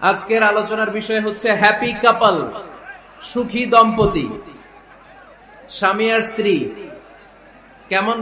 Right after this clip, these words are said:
করে একটা সুখী দাম্পত্য জীবন কোরআনের আলোকে, ইসলামের আলোকে গঠন করতে পারে, এ বিষয়ে কিছু কথা আজকের এই চমৎকার রজনীতে আমরা শুনবো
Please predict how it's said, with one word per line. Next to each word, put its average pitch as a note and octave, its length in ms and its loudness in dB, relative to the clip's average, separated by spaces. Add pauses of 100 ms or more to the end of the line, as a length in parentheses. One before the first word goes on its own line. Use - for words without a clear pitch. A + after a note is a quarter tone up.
করে G#3+ 140 2 (100)
একটা G3+ 140 -2 (100)
সুখী A#3 240 -2 (100)
দাম্পত্য G#3 400 0 (160)
জীবন F#3+ 280 2 (560)
কোরআনের G3 480 2
আলোকে, F3+ 340 0 (600)
ইসলামের G3 480 -2
আলোকে F3+ 240 -2 (100)
গঠন F3 220 -2 (100)
করতে E3+ 320 -4
পারে, D3+ 240 0 (720)
এ - 20 4 (100)
বিষয়ে G#3 300 0 (100)
কিছু G#3 200 -6 (140)
কথা F3 280 0 (240)
আজকের F3 320 -4
এই F3 120 -4
চমৎকার F3+ 480 0
রজনীতে D#3+ 440 -2
আমরা D#3 160 -2 (100)
শুনবো E3+ 280 -4